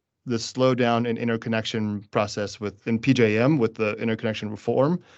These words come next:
Um, and so, you know, we did focus a lot of our energy in P J M, uh, in the beginning, you know, but we are moving towards other countries, uh, and other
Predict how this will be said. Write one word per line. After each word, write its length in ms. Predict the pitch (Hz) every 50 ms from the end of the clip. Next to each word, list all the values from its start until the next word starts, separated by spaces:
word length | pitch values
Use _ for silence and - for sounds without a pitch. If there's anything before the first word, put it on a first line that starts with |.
| - - - - - _ _ _
Um, 520 | - 113 117 117 117 113 113 110 113 127 -
and 180 | - 135 131 131
so, 300 | - 135 131 127 127 123
you 100 | 131 135
know, 60 | 131
we 80 | 120 123
did 340 | 110 127 131 127 120 110 113
focus 340 | - 139 127 - - - -
a 40 |
lot 140 | 117 117 117
of 80 | 113 110
our 80 | 117
energy 420 | 117 120 117 113 110 104 110 113 110
in 100 | 107 107
P 140 | - 117 110
J 220 | - 113 107 104
M, 340 | 107 107 101 101 101 120 131 _
uh, 100 | 120 110
in 100 | 110 110
the 40 | 104
beginning, 600 | 98 110 101 113 110 107 107 104 104 104 104 117 -
you 80 | -
know, 80 | 113 110
but 120 | 104 113
we 140 | 110 120 123
are 180 | 120 120 120 117
moving 280 | 117 113 110 110 110
towards 200 | 107 - 104 98
other 200 | 110 107 101 107
countries, 640 | 98 - 110 98 - 110 107 104 98 92 98 - - -
uh, 220 | - - 127 131 135
and 120 | 127 120
other 420 | - - 120 120 123 113 113 110